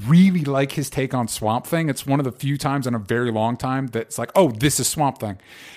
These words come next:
And he's doing a Future State Swamp Thing book. And so it's like, very excited for that, um, and very excited for Mark Russell, who was on the show a few weeks back. Um, he's doing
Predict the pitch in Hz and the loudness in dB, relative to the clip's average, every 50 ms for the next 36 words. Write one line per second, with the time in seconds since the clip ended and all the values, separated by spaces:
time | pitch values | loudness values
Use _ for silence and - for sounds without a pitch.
0 | - - - - 131 135 117 - 170 175 175 156 131 135 147 147 143 131 123 - | -20 -14 -6 -2 -2 0 0 2 2 2 2 2 4 4 4 6 4 2 0 -2
1 | 139 139 - 131 - - 143 123 131 - - 117 113 120 - - - 143 147 143 | -4 -6 -4 -4 -4 -2 -2 -4 -4 -4 -2 0 0 0 0 -2 -2 -2 0 2
2 | 147 151 175 175 - - _ - - - - - - - _ - 139 143 143 - | 2 2 0 0 -4 -12 _ -20 -20 -20 -20 -20 -20 -4 _ 2 4 4 4 4
3 | - 147 139 - - 123 113 - - - 120 113 110 139 151 160 170 180 185 180 | 4 4 4 4 2 2 0 0 -4 -12 -4 2 4 6 6 8 6 6 4 4
4 | - 165 151 151 160 147 - - 165 143 131 123 123 120 - - _ _ - 127 | 2 2 2 2 2 -2 -4 -2 0 0 0 0 0 -2 -4 -8 _ _ -2 0
5 | 131 131 123 123 120 - - 131 131 113 113 143 160 165 160 139 - 160 143 135 | 2 2 2 0 -2 -2 -4 -4 -2 0 0 2 2 2 0 0 0 0 0 0
6 | 131 - - 131 127 120 120 123 117 - 135 135 135 - - 131 123 - 123 107 | 0 -2 -2 -2 0 2 2 0 0 2 2 2 2 0 -2 -6 -4 -4 -4 -2
7 | 110 107 101 92 - - 139 127 127 123 - - 135 127 120 127 - - - 123 | -2 -4 -4 -4 -2 0 2 2 2 0 -2 -4 -6 -4 -4 -6 -6 -6 -4 -2
8 | 117 117 113 - - - - - - - - _ - 117 120 120 120 104 127 127 | -2 -2 -4 -6 -12 -20 -20 -20 -20 -20 -18 _ -6 -4 -4 -4 -4 -4 -6 -4
9 | 113 117 120 120 113 113 | -4 -2 -2 -2 -2 -4